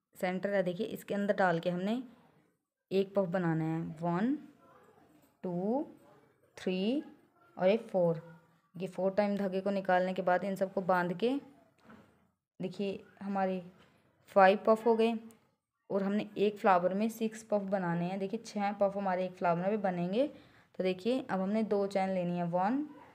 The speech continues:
टू। दो चैन लेने के बाद देखिए फिर से इसी जगह डाल के हमने एक पफ और बना, बना लेना है। वन, टू, थ्री, फोर। देखिए फोर टाइम धागे को निकालने के बाद हमने इसको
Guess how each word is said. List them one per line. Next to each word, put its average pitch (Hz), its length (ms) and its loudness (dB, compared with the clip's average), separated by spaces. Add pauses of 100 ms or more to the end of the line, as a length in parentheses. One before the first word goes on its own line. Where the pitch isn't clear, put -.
टू। 160 220 -4 (800)
दो 190 160 4
चैन 202 220 -2
लेने 208 280 2
के 208 140 0
बाद 165 300 4 (840)
देखिए 185 280 -4
फिर 214 240 -6
से - 180 -2
इसी 214 340 -6
जगह 208 240 2
डाल 185 220 4
के 196 100 -6
हमने 214 280 -2
एक 202 240 -2
पफ 202 220 0
और 185 120 0
बना, 175 280 0 (160)
बना 190 280 -4
लेना 185 260 -2
है। 247 220 -2 (760)
वन, 185 420 0 (800)
टू, 208 440 0 (800)
थ्री, 202 480 -2 (640)
फोर। 170 300 2
देखिए 175 220 -2
फोर 202 260 0
टाइम 196 240 0
धागे 190 240 -2
को 185 100 -6
निकालने 185 440 2
के 196 100 0
बाद 175 200 4
हमने 185 200 -4
इसको 262 280 4